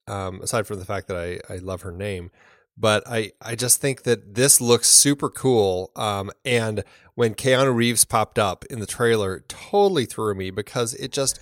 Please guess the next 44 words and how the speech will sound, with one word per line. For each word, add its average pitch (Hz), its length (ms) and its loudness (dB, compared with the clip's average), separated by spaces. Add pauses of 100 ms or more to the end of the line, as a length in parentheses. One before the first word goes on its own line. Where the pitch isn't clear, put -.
(340)
it 147 220 -2
looks 147 260 2
so 156 380 6
<laughs> - 0 -
against 131 720 2
type 123 320 -2
of, 101 160 -4
of 107 340 -6
kind 120 180 -4
of 104 60 -6
what 107 220 0
he's 110 220 -4
been 104 160 -4
playing 117 340 -6
for 104 100 -8
so 98 180 -4
long. 85 420 -6
And 101 220 -8
the - 80 -10
character 131 440 -4
has 110 120 -4
such - 360 0
a - 20 -18
great 135 240 -2
look. 139 240 0
And 120 100 -6
it 117 40 -4
was 113 120 -2
like, 127 180 -8
"Oh, 185 200 -4
this 170 180 6
is 147 140 2
so 165 220 2
exciting 147 400 0
to 123 40 -2
see 131 160 -2
Keanu 120 380 -2
Reeves 117 240 -4 (420)
doing 139 280 8
something 120 340 2
like 92 220 -8
this." 90 240 -8
So 98 260 -8
I, 101 160 -6